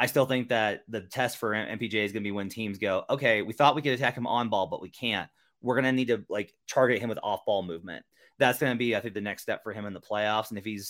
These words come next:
solid there, then that's a huge win for Denver overall. And that's gonna go a long way towards them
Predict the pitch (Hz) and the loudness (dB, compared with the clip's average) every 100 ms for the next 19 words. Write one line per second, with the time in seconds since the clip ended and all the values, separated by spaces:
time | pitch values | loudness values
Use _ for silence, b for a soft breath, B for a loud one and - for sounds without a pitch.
0 | - - 123 117 101 101 110 143 151 _ | -12 -2 2 2 0 0 2 0 -4 _
1 | _ 110 107 98 104 98 - 107 92 104 | _ -6 -4 -2 -4 -6 -6 -6 -4 -6
2 | 98 107 90 92 90 90 95 92 95 95 | -6 -8 -6 -6 -6 -6 -6 -4 0 0
3 | 92 87 98 92 92 90 90 92 92 87 | 0 -6 -8 -4 -2 -2 -4 -4 -6 -6
4 | 95 87 92 90 87 | -10 -10 -10 -10 -12